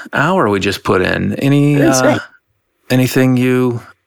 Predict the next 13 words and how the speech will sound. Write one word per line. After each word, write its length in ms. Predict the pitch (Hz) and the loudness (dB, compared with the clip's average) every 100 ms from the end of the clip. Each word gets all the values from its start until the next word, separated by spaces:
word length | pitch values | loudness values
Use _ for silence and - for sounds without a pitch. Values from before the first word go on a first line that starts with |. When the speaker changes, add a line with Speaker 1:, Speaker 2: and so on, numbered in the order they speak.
| _ | _
Speaker 1:
have 500 | 127 135 135 123 - | -4 0 0 -2 -4
on 160 | - 131 | 0 0
your 100 | 123 | 2
mind 280 | 127 135 156 | 0 0 -2
that 80 | 110 | -2
you'd 140 | 107 | -2
wanna 520 | 117 117 113 113 - - _ _ _ _ _ _ _ _ _ _ _ _ _ - | 0 0 -2 -4 -10 -12 _ _ _ _ _ _ _ _ _ _ _ _ _ -8
talk 220 | - 101 | -2 -2
about 300 | 104 110 123 | 0 0 -2
before 220 | - - 92 | -4 -2 0
we 380 | 92 90 87 - - _ - | 0 0 -4 -8 -20 _ -8
say 160 | - 90 | -4 -2
goodbye? 360 | 90 87 92 | 0 0 -2